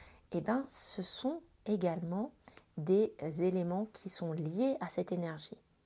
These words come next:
qui est soit forte et enracinée, soit faible.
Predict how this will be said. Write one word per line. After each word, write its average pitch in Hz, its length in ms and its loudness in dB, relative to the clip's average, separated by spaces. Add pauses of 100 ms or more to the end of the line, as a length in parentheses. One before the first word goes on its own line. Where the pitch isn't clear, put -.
(280)
qui - 120 -4
est - 20 -4
soit 208 460 6
forte - 760 4 (280)
et 151 140 -2 (100)
enracinée, 190 760 0
soit 285 300 2
faible. 233 500 -2